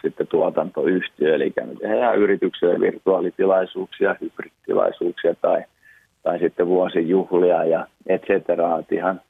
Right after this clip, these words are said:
sitten lattiasta kattoo asiakkaan toiveen mukaan sitten räätälöidään ja toteutetaan tapahtuma aina tekniikasta omistukseen ja keitraukseen. Että sitä nyt on tehty, että varmaan,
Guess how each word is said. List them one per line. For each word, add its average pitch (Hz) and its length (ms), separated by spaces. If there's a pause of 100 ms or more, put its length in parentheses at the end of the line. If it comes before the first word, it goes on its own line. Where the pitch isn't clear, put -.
(720)
sitten 104 260
lattiasta 104 440
kattoo 104 380
asiakkaan 92 400
toiveen 90 320
mukaan 87 360
sitten 90 340 (200)
räätälöidään 87 720
ja 80 80 (160)
toteutetaan 85 600
tapahtuma 82 580
aina 80 140
tekniikasta 78 720
omistukseen 73 600
ja - 60
keitraukseen. - 800
Että - 260 (520)
sitä 98 240
nyt 98 180
on 98 120
tehty, 107 340
että 95 200
varmaan, 98 460